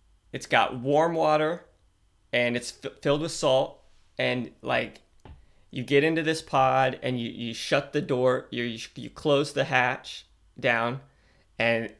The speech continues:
it leaves maybe, like, um, an inch of space between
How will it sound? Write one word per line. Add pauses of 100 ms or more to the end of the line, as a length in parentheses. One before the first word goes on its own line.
it
leaves
maybe,
like, (680)
um,
an
inch (460)
of
space
between